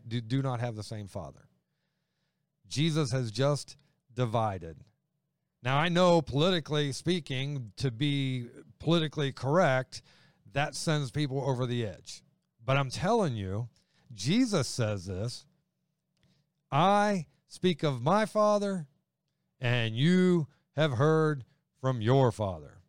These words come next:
Boy, that's, that's pretty divisive. Verse thirty-nine.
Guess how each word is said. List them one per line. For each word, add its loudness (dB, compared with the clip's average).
Boy, 0
that's, 2
that's 0
pretty 2
divisive. -2
Verse -2
thirty-nine. -4